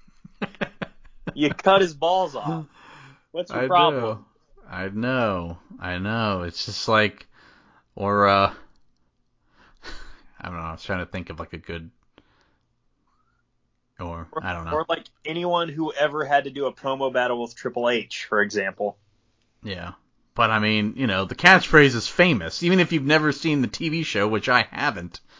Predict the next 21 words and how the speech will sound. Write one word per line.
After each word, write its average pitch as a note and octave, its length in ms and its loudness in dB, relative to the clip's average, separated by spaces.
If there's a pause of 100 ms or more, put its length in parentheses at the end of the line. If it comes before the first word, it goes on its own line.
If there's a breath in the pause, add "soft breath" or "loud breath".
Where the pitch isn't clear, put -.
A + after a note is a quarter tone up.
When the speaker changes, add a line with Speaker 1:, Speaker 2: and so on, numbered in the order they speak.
(100)
Speaker 2:
Yeah. D#3 240 10
Speaker 1:
I C#3+ 220 8
know A2 260 2
the G2 80 -6
catchphrase. G2 840 -4
Speaker 2:
Exactly. C4 800 2 (180)
It's G3 200 -8
so B3 160 2
famous. B3 420 -2
In A3+ 80 -8
fact, B3+ 320 -2
it's - 160 -10
quoted A3+ 500 2
in A3 140 0
the G#3+ 300 -4
It G3+ 240 4 (220)
miniseries D#3 720 -2
from D#3+ 160 -4
the E3+ 60 -2
nineties. F3 600 2
Like, B2 220 0